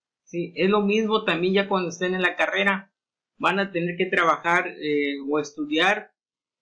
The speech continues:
sábado y domingo y, y periodos normales, eh,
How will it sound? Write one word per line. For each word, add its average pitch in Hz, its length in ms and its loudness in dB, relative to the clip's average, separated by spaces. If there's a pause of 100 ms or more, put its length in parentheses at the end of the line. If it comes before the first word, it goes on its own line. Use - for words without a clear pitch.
(140)
sábado 185 500 2
y 165 60 2
domingo 202 600 2
y, 139 540 0 (160)
y 147 160 -16
periodos 170 640 2
normales, 170 960 0
eh, 139 440 -8